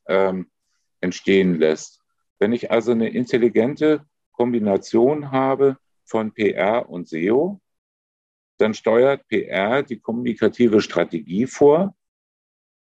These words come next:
sozusagen die langfristige, vertrauensbildende Kommunikationsstrategie und seo ergänzt mit datenbasierter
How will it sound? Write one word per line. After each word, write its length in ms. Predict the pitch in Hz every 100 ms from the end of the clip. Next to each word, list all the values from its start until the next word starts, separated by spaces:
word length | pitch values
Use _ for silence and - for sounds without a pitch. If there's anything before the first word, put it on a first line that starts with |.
| _
sozusagen 840 | - 113 117 98 98 98 95 92 _ _ -
die 80 | 90
langfristige, 1080 | 85 92 131 143 - 135 - 113 113 113 113 _ _ _ _ _ _ _ _ _
vertrauensbildende 1300 | 98 90 - 104 127 127 - 113 113 107 104 104 104 - _ _ _ _ _
Kommunikationsstrategie 1500 | 101 98 90 90 87 92 110 127 - 139 139 123 135 175 190 _ _ _ _ _ _
und 200 | - 110
seo 600 | 87 104 117 139 151 160 -
ergänzt 640 | 110 - 104 113 143 -
mit 260 | 104 110 - _ -
datenbasierter 1200 | 92 101 117 101 98 87 98 104 - 92 90